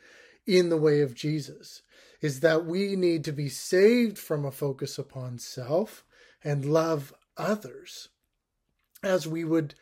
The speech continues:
love ourselves. And even coming into weakness or dependency in old age or sickness, we don't disparage that. We don't look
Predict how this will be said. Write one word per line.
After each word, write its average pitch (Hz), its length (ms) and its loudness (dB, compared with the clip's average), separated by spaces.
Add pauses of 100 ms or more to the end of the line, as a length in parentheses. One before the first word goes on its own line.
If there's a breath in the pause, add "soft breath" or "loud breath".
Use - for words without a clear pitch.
(140 soft breath)
love 151 280 -2
ourselves. 147 960 -6 (520 loud breath)
And 185 400 0
even 220 540 2 (280)
coming 196 320 -2
into 160 380 -2
weakness 156 800 -4 (120)
or 143 640 0
dependency 190 920 -2
in 143 140 -4
old 175 340 0
age 165 240 2
or 147 80 -2
sickness, 151 800 -8 (440 loud breath)
we 165 180 0
don't 247 240 0
disparage 180 880 -6
that. 131 300 -18 (220)
We 165 140 0
don't 196 260 0
look 151 200 -2